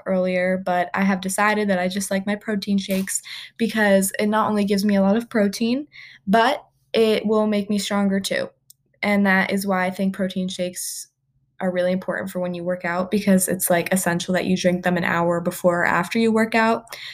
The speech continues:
'cause it will really help rebuild your muscles and everything. But it's a much healthier alterna-, alternative than me running to a fast food place and getting breakfast there, right? And I also don't feel as bad. I've been noticing the more fast food I eat as I get older, and I'm only twenty, but, you know,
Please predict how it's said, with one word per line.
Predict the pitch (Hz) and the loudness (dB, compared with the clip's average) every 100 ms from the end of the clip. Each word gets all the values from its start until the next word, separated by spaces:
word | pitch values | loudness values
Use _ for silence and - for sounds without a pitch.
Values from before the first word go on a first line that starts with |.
| - - | -18 0
'cause | 226 196 | 4 4
it | - | 6
will | 196 180 | 6 6
really | 180 180 | 6 6
help | 190 180 180 - _ _ _ 185 | 6 4 2 -4 _ _ _ 0
rebuild | 190 180 170 170 | 2 2 0 -2
your | 170 | -2
muscles | 175 180 202 208 | 0 0 0 2
and | 214 | 2
everything. | 214 220 220 233 233 240 - - - - - _ | 0 -2 -2 0 2 0 -6 -20 -20 -20 -20 _
But | 220 196 202 | 6 6 6
it's | 214 208 | 2 2
a | |
much | 220 208 | 2 2
healthier | - 214 202 214 190 | 2 2 2 4 4
alterna-, | 190 - 196 190 - | 2 2 2 2 0
alternative | 190 190 208 190 190 190 | -2 0 2 4 4 4
than | 190 | 6
me | 190 185 | 6 4
running | 185 185 | 4 4
to | 190 180 | 2 0
a | |
fast | 180 175 180 - | -2 -4 -4 -2
food | 214 202 | -2 0
place | 208 190 190 | 2 2 2
and | 202 | 2
getting | 185 180 180 | 2 2 -2
breakfast | 170 175 - - | -4 -6 -8 -4
there, | 185 - | -2 -2
right? | 175 170 180 - - - - - _ _ | -2 -2 -4 -8 -18 -20 -20 -20 _ _
And | 202 208 196 190 190 | 2 6 6 6 4
I | 202 | 4
also | 196 196 226 208 | 4 4 2 2
don't | 196 180 - | 2 0 -2
feel | - 208 180 | -2 2 2
as | 185 | 2
bad. | - 175 175 | 0 0 0
I've | - 202 | 0 2
been | 214 | 2
noticing | 214 208 208 226 214 | 2 2 0 0 2
the | |
more | 208 196 | 4 2
fast | 202 202 202 - | 2 0 0 0
food | 202 196 | 0 2
I | 202 | 2
eat | - 214 - | 0 -2 0
as | 202 | 2
I | 190 | 2
get | 190 185 | 2 0
older, | 175 190 208 220 - | 0 0 0 0 0
and | 202 | 2
I'm | 202 | 4
only | 202 190 | 4 4
twenty, | 185 - 170 170 | 2 -2 -4 -4
but, | 180 170 170 | -6 -6 -6
you | 214 202 | -2 -2
know, | 170 | -2